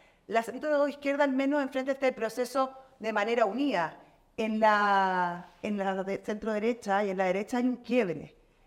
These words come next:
Eh, no todos votaron de la misma manera, al parecer, y eso obviamente también plantea desafíos respecto a los liderazgos. ¿Cuáles son los de-, los liderazgos que van a ir conformándose y de qué manera le van a ir hablando a la ciudadanía para entusiasmarla con su proyecto?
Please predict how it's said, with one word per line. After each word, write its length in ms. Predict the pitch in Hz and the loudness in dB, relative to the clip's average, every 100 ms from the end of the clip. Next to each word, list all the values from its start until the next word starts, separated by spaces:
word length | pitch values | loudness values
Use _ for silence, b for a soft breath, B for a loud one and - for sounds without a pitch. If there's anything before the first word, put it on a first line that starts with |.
| b | b
Eh, 680 | - 180 180 170 170 165 160 - | -4 0 2 2 2 0 -6 -8
no 380 | 208 226 294 311 | -2 2 2 2
todos 420 | 330 320 277 - | 0 4 2 0
votaron 400 | 220 220 214 208 | -2 2 2 0
de 80 | 196 | -2
la 100 | 196 | -2
misma 300 | 196 196 190 | -2 -2 0
manera, 460 | 180 196 208 170 | 0 0 0 0
al 200 | - 175 | -2 -4
parecer, 680 | 170 165 170 233 202 - - b b b b | 0 0 0 -2 -2 -4 -20 b b b b
y 180 | 208 220 | -2 2
eso 240 | 262 269 269 | 2 4 2
obviamente 580 | 269 262 262 269 277 | 4 2 2 0 -2
también 720 | 277 226 214 220 226 247 262 262 | 0 -2 -2 -2 0 0 0 -2
plantea 960 | 214 208 196 220 226 226 226 226 226 202 | -2 -2 0 0 2 2 2 2 0 -2
desafíos 380 | 196 196 226 | -8 -4 -4
respecto 320 | 214 214 214 226 | -4 -8 -2 -2
a 40 | |
los 120 | 202 | -2
liderazgos. 680 | 170 156 147 220 226 151 143 b b | -4 -4 0 -2 -2 -8 -10 b b
¿Cuáles 240 | 233 240 240 | 0 0 0
son 120 | 247 | 0
los 120 | 220 | -2
de-, 160 | 208 - | -4 -4
los 260 | 190 190 175 | 0 2 2
liderazgos 540 | 180 180 214 226 240 | 0 2 2 0 -4
que 120 | 202 | -4
van 220 | 190 196 | 0 0
a 80 | 202 | 0
ir 160 | 202 202 | -2 -2
conformándose 880 | 208 180 165 156 185 233 254 285 285 B B | -4 -4 -6 -2 0 0 -2 -4 -4 B B
y 80 | 196 | -2
de 100 | 190 | 0
qué 140 | 240 | 0
manera 340 | 254 247 262 | 0 0 2
le 140 | 269 220 | 0 2
van 160 | 220 | 0
a 20 | 226 | 2
ir 80 | |
hablando 480 | 214 180 190 208 262 | 0 0 0 2 2
a 60 | 269 | 0
la 60 | 262 | -2
ciudadanía 480 | 233 208 202 226 | -2 -2 -2 -2
para 140 | 226 196 | 0 -2
entusiasmarla 720 | 185 185 165 160 170 214 269 | -2 -6 -6 -4 0 2 2
con 140 | 277 | -2
su 120 | 247 269 | -6 -6
proyecto? 500 | 285 294 285 - | -4 -4 -6 -12